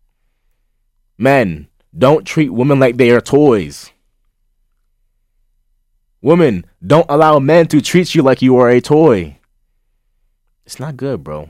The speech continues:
Don't, don't play with people's hearts, man. If you're in a relationship right now, and you do, and you know, you know deep down in your heart that this is not going to end in a marriage. It's going to end in a breakup.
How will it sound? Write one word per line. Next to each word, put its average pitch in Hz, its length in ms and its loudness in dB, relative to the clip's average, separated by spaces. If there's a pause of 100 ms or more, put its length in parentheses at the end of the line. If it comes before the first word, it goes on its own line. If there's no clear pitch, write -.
Don't, 120 260 -8
don't 139 220 -2
play 147 140 -2
with 139 80 -4
people's 120 260 -10
hearts, 113 240 -4
man. 90 260 -12 (280)
If - 180 -8
you're 143 180 -4
in 175 100 -2
a 170 40 -2
relationship 147 500 -4
right 107 260 -4
now, 78 360 -8 (1040)
and 95 420 -8
you 104 200 -10
do, 160 300 -6
and 117 240 0
you 175 160 0
know, 214 540 2 (300)
you 135 320 -6
know 214 300 2
deep 147 300 -4
down 180 240 0
in 185 80 2
your 190 140 2
heart 175 360 0 (340)
that 110 240 -8
this 139 200 -2
is 87 180 -12
not 117 420 -4
going 147 240 -2
to 135 160 -4
end 127 200 -4
in 123 80 -6
a 123 40 -4
marriage. 101 540 -2 (1300)
It's 110 100 -6
going 156 440 2
to - 280 -4
end 147 240 0
in 131 120 -2
a 123 40 -4
breakup. 110 540 -4